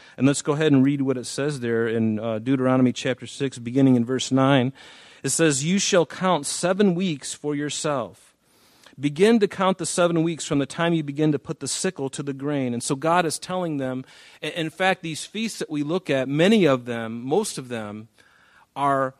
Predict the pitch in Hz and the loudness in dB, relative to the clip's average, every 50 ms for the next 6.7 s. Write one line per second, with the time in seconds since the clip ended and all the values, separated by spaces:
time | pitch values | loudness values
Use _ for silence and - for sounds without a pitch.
0 | _ - - - - - 185 202 185 - 175 151 147 147 143 151 _ _ _ _ | _ -12 -10 -10 -10 -8 -8 -10 -8 -6 -6 -6 -6 -6 -10 -12 _ _ _ _
1 | - - - 196 208 170 151 151 143 139 135 - 127 127 127 135 139 139 127 - | -16 -10 -8 -8 -6 -4 -4 -4 -4 -4 -6 -10 -10 -6 -4 -2 -2 -2 -4 -6
2 | 147 127 - - 127 131 139 131 127 117 - - - 117 104 104 - - 113 104 | -10 -10 -10 -10 -10 -10 -10 -10 -12 -14 -14 -14 -14 -14 -14 -14 -14 -14 -14 -14
3 | 107 110 110 113 _ _ _ _ _ _ _ _ _ _ _ _ _ _ _ - | -16 -18 -20 -20 _ _ _ _ _ _ _ _ _ _ _ _ _ _ _ -10
4 | 147 127 - - _ _ - 151 139 - 151 147 143 135 143 185 190 196 185 170 | -10 -10 -10 -12 _ _ -10 -8 -8 -8 -8 -8 -4 4 4 6 6 6 4 2
5 | 160 160 156 147 135 - - - - 180 170 143 - 139 127 120 127 120 - 160 | 0 0 0 -2 -4 -6 -8 -6 -6 -6 -4 -4 -6 -8 -8 -10 -10 -6 -2 -2
6 | 170 196 175 - - - 135 135 131 127 127 127 135 | -2 -2 -2 -6 -6 -8 -8 -8 -6 -6 -8 -8 -10